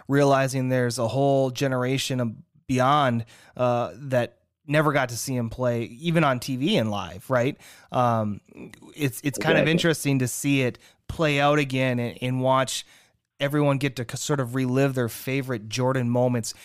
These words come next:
Speaker 1: Speaking of a Jordan moment, do you have something, whether it was an in-person or just after the fact, that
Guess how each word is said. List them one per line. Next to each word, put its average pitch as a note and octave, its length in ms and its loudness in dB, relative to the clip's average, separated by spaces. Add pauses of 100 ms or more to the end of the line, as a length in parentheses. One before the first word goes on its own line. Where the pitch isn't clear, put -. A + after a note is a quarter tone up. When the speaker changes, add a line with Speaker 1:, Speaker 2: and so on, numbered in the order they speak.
(160)
Speaker 1:
Speaking G3 420 -2
of D3 80 2
a C3+ 60 0
Jordan C3 340 0
moment, A#2 320 0
do B2+ 100 -6
you C#3 100 2
have D3+ 520 -2
something, D3 640 -4 (160)
whether D#3+ 240 6
it C#3+ 60 4
was C3+ 160 2
an C3 100 0
in-person C#3+ 760 -4 (240)
or C3+ 120 -2
just B2+ 340 -6 (500)
after C#3 380 -2
the C#3 80 -6
fact, C3+ 380 -2
that A#2+ 180 -4